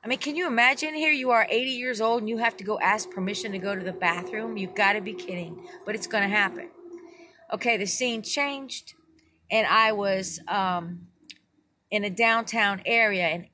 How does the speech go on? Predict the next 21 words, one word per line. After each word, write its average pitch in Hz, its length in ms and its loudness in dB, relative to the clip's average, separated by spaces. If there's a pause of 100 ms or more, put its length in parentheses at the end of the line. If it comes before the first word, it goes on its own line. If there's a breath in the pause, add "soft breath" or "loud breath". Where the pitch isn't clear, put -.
every 254 540 0
single 220 680 -2 (120)
building 202 500 0
was 180 160 -6
shut 196 340 -2
down. 175 360 -4 (100)
Every 247 240 2
single 226 320 -4
store 214 420 0
was 175 220 -4
shut 208 380 -4
down. 165 220 -6 (360 loud breath)
There 226 160 4
was 202 240 0
no 214 300 2
food, 185 540 -8 (640)
no 233 380 2
food 208 320 -4
available 185 540 -4
to 196 160 -8
anyone. 180 460 -8